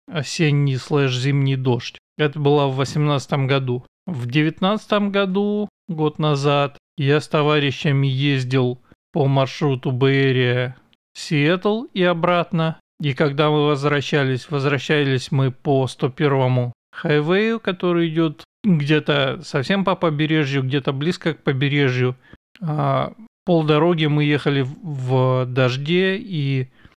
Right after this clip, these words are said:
здесь, в Бэй-Эрии, в это время шел дождь, тоже ливень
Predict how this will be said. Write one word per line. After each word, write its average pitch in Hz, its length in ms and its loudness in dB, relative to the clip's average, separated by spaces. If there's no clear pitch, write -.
здесь, 160 440 0
в 139 100 -8
Бэй-Эрии, 151 500 2
в 135 80 0
это 139 200 0
время 135 600 0
шел 139 300 0
дождь, 165 340 0
тоже 175 400 2
ливень 170 460 0